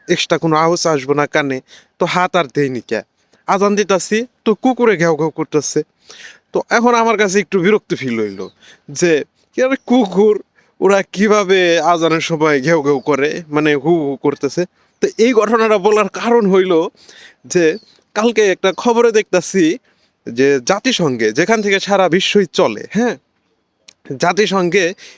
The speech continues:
ফিলিস্তিনির এক দূতাবাস মানে তার দেশের মর্মান্তিক ঘটনা বলতে যে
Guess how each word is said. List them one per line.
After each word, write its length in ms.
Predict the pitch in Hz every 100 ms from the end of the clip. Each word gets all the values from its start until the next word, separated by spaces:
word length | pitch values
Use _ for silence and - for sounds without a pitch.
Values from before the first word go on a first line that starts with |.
| _
ফিলিস্তিনির 640 | - 233 262 - 202 208 220
এক 140 | 180 156
দূতাবাস 540 | 185 226 190 170 151 - - - - _ -
মানে 420 | 131 156 151 143 -
তার 240 | 175 175 196
দেশের 540 | 170 202 - 196 170 160
মর্মান্তিক 920 | 151 175 214 214 208 202 196 196 175 -
ঘটনা 340 | - 180 202 185
বলতে 300 | 202 214 226
যে 180 | 147